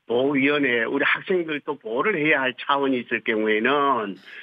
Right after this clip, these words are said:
학생들을 보호를 해야 할 경우에는 보호위원회를 개최하지 아니해도 되는 문제가 있을 때는 그걸 하지 아니하다라고 본다고 할 때 이제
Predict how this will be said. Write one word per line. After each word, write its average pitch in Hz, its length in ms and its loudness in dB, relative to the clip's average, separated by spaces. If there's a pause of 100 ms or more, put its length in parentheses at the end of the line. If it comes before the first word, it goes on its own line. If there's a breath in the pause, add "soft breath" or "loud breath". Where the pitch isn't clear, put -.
(240 loud breath)
학생들을 156 680 0
보호를 147 520 0
해야 151 160 4
할 143 200 0
경우에는 139 460 0
보호위원회를 143 680 0
개최하지 143 760 -4
아니해도 156 640 0
되는 127 260 0
문제가 120 480 0
있을 117 240 -4
때는 147 400 0 (220 loud breath)
그걸 160 180 0
하지 135 260 -4
아니하다라고 139 1300 -2
본다고 123 460 0
할 113 160 -2
때 131 260 2
이제 117 120 -2